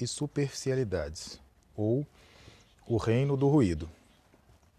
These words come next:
Quem tem ouvidos para ouvir, ouça. Marcos quatro, vinte e três. E os ventos assobiando no oco das canas, os ensinou a tocar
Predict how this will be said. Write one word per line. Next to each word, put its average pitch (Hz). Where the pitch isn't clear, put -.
Quem 139
tem 120
ouvidos 120
para 95
ouvir, 113
ouça. 98
Marcos 107
quatro, 113
vinte 104
e -
três. 80
E 127
os 120
ventos 139
assobiando 120
no 107
oco 123
das 104
canas, 101
os 104
ensinou 117
a 123
tocar 101